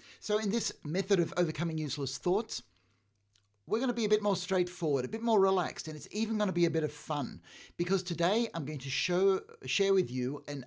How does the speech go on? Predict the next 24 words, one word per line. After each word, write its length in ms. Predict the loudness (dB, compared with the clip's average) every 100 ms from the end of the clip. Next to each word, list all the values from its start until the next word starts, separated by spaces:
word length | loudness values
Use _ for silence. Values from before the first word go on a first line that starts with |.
| 2
overview 520 | 4 6 2 4 2
of 140 | 0
mindfulness, 720 | -2 -4 -4 -6 -8 -6 -8 -12 _ _ _ _ -20 -12
an 120 | -6 -6
approach 480 | -6 0 2 2
to 120 | -4 -2
mindfulness 560 | 0 0 -4 -8 -8
which 140 | -10 -8
I 160 | -2 -2
have 220 | -2 -4
developed 480 | -4 0 0 -2 -6 -20 -20 -12
to 140 | -4
make 400 | 0 2 0 -4 -2
a 540 | 0 2 2 0 -4 -6
really 380 | -6 0 0
complex 760 | 0 -2 -2 0 -2 0 0 0
issue 500 | -2 -2 0 0 0 2
really 200 | 0 0
quite 320 | -2 -2 -2
easy 460 | -4 -4 -4 -4
and 80 | -4
accessible, 680 | -4 0 0 0 -4 -6 -6 -16 -18 -16 -6
and 180 | -4 0
then 260 | 0 2